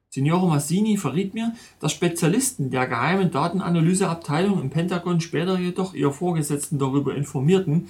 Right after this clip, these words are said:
dass drei Komponenten existieren, die große Fragezeichen in Bezug auf die erfassten Daten dieser Region in Bucegi aufwerfen.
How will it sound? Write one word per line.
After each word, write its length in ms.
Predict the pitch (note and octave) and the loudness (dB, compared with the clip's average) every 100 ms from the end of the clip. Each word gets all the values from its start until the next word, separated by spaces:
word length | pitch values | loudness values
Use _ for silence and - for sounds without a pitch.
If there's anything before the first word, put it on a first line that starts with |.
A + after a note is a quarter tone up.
| - - _ - | -16 -20 _ -8
dass 220 | B2+ - | -6 -6
drei 260 | - F3+ | -2 0
Komponenten 720 | A3+ B3+ G#3 G3 F3 F3 - | 0 -2 -2 0 0 -2 -4
existieren, 840 | - B2+ - A#2 - D#3 E3 G3 G3 - - C#3+ | -8 -8 -8 -10 -4 -2 0 0 -2 -12 -14 -10
die 80 | |
große 400 | A#2+ - F3+ A3 | -8 2 4 4
Fragezeichen 680 | A#3+ D#3+ E3+ C3+ C3 A2+ B2 | 0 0 2 2 -2 -4 -4
in 120 | A#2+ | -4
Bezug 380 | A#2+ A#2 E3+ D#3 | -8 -2 0 0
auf 140 | A#2+ - | -2 -8
die 80 | |
erfassten 480 | - - C3+ - B2+ | -10 -6 -6 -6 -6
Daten 420 | A2+ A#2 C#3 D3 | -4 -2 -2 -2
dieser 200 | B2+ B2+ | 0 -2
Region 360 | B2 A2+ C3 D3 | -2 0 2 2
in 80 | C3 | 0
Bucegi 500 | B2 A#2+ B2+ C3 B2+ | -6 -4 -6 -4 -6
aufwerfen. 600 | B2+ A#2+ A#2+ G#2+ A2 | -6 -6 -8 -10 -10